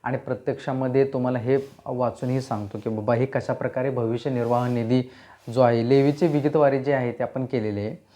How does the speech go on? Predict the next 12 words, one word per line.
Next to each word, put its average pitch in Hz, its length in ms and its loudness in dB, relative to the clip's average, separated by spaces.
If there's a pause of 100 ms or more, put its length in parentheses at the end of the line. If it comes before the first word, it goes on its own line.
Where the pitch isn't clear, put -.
(460)
अ, 127 140 4
भविष्य 143 420 4
निर्वाह 156 340 4
निधी 156 260 2
बारा 135 300 4
टक्के. 120 240 -2
भविष्य 127 400 -2
निर्वाह 135 280 -2
निधी 139 220 -4
म्हणजे 135 220 -4
तुमचा 135 320 -2
पीएफ, 139 400 2